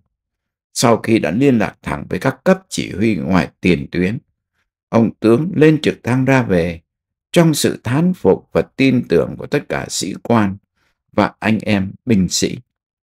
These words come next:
Trong đêm tối yên ắng, trực thăng bay qua vùng rừng núi bao la giữa Quảng Đức và Pleiku, tưởng chừng như vô tận. Nhìn xuống bên dưới là một khoảng không gian đen nghịt,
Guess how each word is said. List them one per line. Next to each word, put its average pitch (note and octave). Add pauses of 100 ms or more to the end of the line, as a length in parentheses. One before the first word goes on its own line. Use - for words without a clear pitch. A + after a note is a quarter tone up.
(1300)
Trong C#3+
đêm C#3
tối D#3
yên C#3 (120)
ắng, C#3 (680)
trực A2+ (100)
thăng C#3+
bay C#3
qua C3+
vùng F#2+
rừng E2+
núi F#2
bao A#2
la A2+
giữa G#2 (140)
Quảng C2
Đức - (160)
và F#2
Pleiku, A2+ (480)
tưởng F#2
chừng G#2
như C3
vô D3+
tận. - (680)
Nhìn G#2+
xuống C3+
bên G#2+
dưới A2+
là G#2+
một F#2
khoảng C#2+
không C#3
gian C#3
đen C#3
nghịt, F2